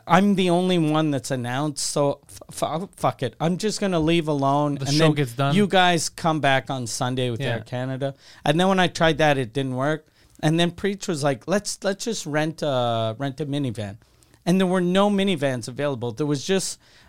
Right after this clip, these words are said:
Speaker 1: uh, fucking, like, C-, Corollas, like, small cars. And I was like, "We're not gonna drive fucking eighteen hours in a, in a Corolla
Speaker 2: No, no.
Speaker 1: at the day of a show."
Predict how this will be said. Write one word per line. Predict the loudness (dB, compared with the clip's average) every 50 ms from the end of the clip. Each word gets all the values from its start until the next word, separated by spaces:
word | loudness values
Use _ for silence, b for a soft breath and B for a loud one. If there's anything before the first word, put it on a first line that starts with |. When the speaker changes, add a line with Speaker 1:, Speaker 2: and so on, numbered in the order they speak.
| b b
Speaker 1:
uh, | 2 2 2 2 0 0 -2
fucking, | -4 -4 -6 -6 -4 -4 -2 -2
like, | -2 -2 -2 -4 -6 -12 b b b b b b _ _ _ _ _ _ _ -20
C-, | -20 -20 _ _ _ _ _ _ -10
Corollas, | -4 -2 0 0 0 0 0 0 2 2 2 2 2 2 0 -2 -2
like, | -2 -2 -2 -2
small | -4 -4 -4 -2 0 0 0 0 -2
cars. | -4 -4 -4 -2 -2 -2 -2
And | -2 -2
I |
was | -4 -2 -4
like, | -6 -6 -8 -8
"We're | -10 -8
not | -8 -10 -12 -12
gonna | -12 -10 -8 -8 -8
drive | -8 -8 -6 -6 -6 -6 -8 -10
fucking | -12 -14 -12 -10 -8 -8 -8 -8 -10 -10
eighteen | -10 -10 -10 -10 -8 -6 -6 -4 -4
hours | -4 -4 -6 -6 -6 -6 -8 -10 -12 -16 b b b b b b b b
in | -6 -4 -2
a, | -2 -2 -2 -4 -4
in | -6 -6 -6
a | -6 -8
Corolla | -10 -10 -8 -6 -4 -4 -2 -2 -4 -4 -4 -4 -2 -2
Speaker 2:
No, | -2 -2 -4 -4
no. | -4 -6 -6 -6 -6 -6
Speaker 1:
at | -4 0
the | 0 0
day | 0 0 -2 -2 -2
of | -2 -2 -2
a | -2
show." | -2 0 2 2 4 2 2